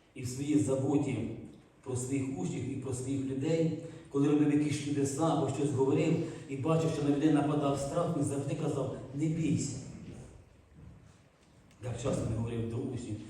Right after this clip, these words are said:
"Не бійтеся, це я", коли була інша ситуація. Він говорив, що "не бійся".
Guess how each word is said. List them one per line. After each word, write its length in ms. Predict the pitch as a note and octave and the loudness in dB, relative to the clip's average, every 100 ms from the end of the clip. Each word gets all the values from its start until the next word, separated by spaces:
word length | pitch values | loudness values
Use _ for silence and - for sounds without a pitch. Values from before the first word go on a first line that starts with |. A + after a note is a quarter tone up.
| - C3+ | -14 -4
"Не 140 | D3 | -2
бійтеся, 480 | D3 C#3+ C3 - - | 0 -2 -2 -4 -6
це 180 | - C3 | -8 -8
я", 240 | B2 A2+ - - - - - | -6 -8 -8 -12 -18 -20 -14
коли 240 | G#2 G#2 G#2 G#2 - - - - - - G2+ | -8 -8 -8 -12 -20 -20 -20 -20 -20 -16 -10
була 380 | A2+ A2 A2 A2+ | -2 0 0 -2
інша 220 | B2 B2 A#2+ | -2 -2 -2
ситуація. 680 | - G#2+ A2 G2 - - - - _ _ _ - | -4 -6 -8 -12 -14 -16 -20 -20 _ _ _ -6
Він 120 | C#3 | -2
говорив, 380 | C3 C#3 C#3+ - | 4 8 8 8
що 200 | - C#3 | 4 0
"не 160 | C#3 D#3 | 2 4
бійся". 440 | D#3+ D#3+ - - | 4 2 2 -2